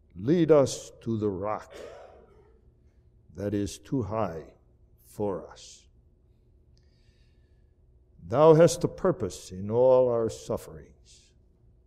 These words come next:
which thou art pleased to send upon us. And that purpose is exactly this,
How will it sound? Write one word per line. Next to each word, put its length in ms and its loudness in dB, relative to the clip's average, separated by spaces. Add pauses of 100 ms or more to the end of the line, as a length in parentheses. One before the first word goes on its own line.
(380)
which 260 -16
thou 200 4
art 200 4
pleased 600 -4
to 120 -6
send 340 -8
upon 360 -8
us. 380 -20 (1600)
And 140 -8
that 200 4
purpose 420 0
is 800 -4 (1600)
exactly 720 -4
this, 680 -4